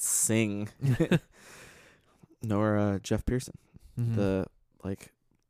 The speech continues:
Speaker 1: the, like, cop guy from Dexter.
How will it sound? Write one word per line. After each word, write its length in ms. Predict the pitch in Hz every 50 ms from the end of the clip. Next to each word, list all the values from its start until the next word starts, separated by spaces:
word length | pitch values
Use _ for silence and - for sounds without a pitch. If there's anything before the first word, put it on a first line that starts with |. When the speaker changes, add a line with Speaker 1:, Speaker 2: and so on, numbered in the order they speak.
| _ _ _ _ _ - - _ - _ _ _ _ _ _ _
Speaker 1:
the, 60 | - 101
like, 200 | 98 98 90 _ -
cop 360 | - - - 92 98 - - -
guy 200 | - 113 107 110
from 240 | 107 - - 104 104
Dexter. 540 | 95 101 107 - - - - - 82 -